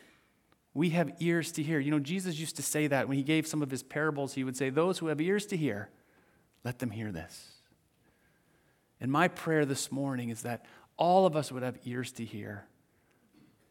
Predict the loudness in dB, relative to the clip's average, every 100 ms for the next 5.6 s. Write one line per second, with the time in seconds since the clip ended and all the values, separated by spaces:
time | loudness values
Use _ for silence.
0 | _ _ _ _ _ _ -2 2 6 6
1 | 6 2 0 -2 0 2 2 -2 -6 -8
2 | -6 -2 0 0 -4 -8 -18 -20 _ _
3 | _ _ _ _ _ _ _ _ _ _
4 | _ _ _ _ _ _ -6 -2 -4 -2
5 | 0 2 4 6 4 2